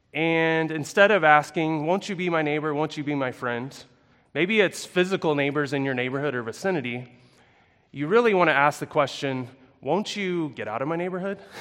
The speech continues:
<laughs> Um, and, and, and you might know these people, right? It's the, it's the guy who's always complaining 'cause your kids are stepping on his lawn. Um, at least where I came from, it was ruining the grass. Um, I per-, uh, perhaps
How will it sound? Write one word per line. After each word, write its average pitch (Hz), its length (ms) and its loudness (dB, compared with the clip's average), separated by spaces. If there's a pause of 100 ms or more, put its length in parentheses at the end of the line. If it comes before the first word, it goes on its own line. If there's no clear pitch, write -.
(140)
<laughs> - 800 -16
Um, 143 540 6 (340)
and, 185 160 0
and, 190 360 0
and 196 120 2
you 214 80 2
might 233 180 4
know 208 160 10
these 175 200 0
people, 180 460 2
right? 185 300 6 (360)
It's 175 280 -2
the, 170 380 8
it's 175 180 -4
the 190 100 0
guy 170 420 8
who's 165 180 2
always 165 280 4
complaining 160 560 -2
'cause 147 180 -8
your 131 120 -4
kids 151 500 -4
are 117 100 -4
stepping 139 400 -4
on 131 160 -2
his 127 160 -8
lawn. 123 420 -4 (460)
Um, 113 500 -2
at 131 60 -8
least 196 220 -2
where 180 80 8
I 185 100 10
came 185 220 2
from, 165 320 6
it 147 80 0
was 135 320 -6
ruining 180 300 4
the 143 80 2
grass. 139 600 2 (400)
Um, 131 460 4
I 135 120 -2
per-, 147 320 -6
uh, 127 260 -4
perhaps 139 500 -2